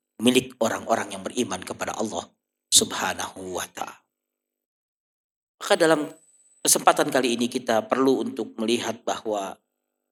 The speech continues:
kekuatan umat Islam itu terlang-, tergantung pada bagaimana kita menguatkan diri. Karena kita berharap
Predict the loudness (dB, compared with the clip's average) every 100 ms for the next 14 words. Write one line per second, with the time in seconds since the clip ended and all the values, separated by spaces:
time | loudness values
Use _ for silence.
0 | _ _ -12 2 2 4 -2 0 0 2
1 | 6 6 4 -4 -8 -6 -8 -10 _ _
2 | _ _ _ _ _ _ _ _ _ -4
3 | 2 2 0 -4 -4 2 2 2 -2 -2
4 | -2 -2 -6 -2 -2 -2 -6 -4 -4 -2
5 | -4 -4 -6 -8 -12 -8 -8 -8 -16 _
6 | _ _ _ _ _ _ _ _ _ _
7 | -8 -6 -2 -2 -2 -2 -2 -4